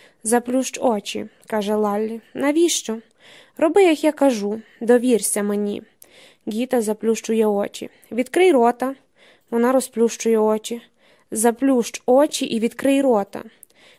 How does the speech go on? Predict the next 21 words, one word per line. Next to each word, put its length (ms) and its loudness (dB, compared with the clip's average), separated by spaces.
Гіта 260 -2
так 220 -4
і 60 2
робить. 460 -4
Лаллі 400 2
дістає 460 0
з 60 0
портфеля 560 -2
маленький 540 -2
шматочок 580 -6
шоколаду. 680 -4
Кладе 300 2
його 220 2
між 240 2
губами 580 -2
їй, 420 -6
щоб 280 -6
вона 220 -2
відчула 420 -2
його 160 0
текстуру. 680 -6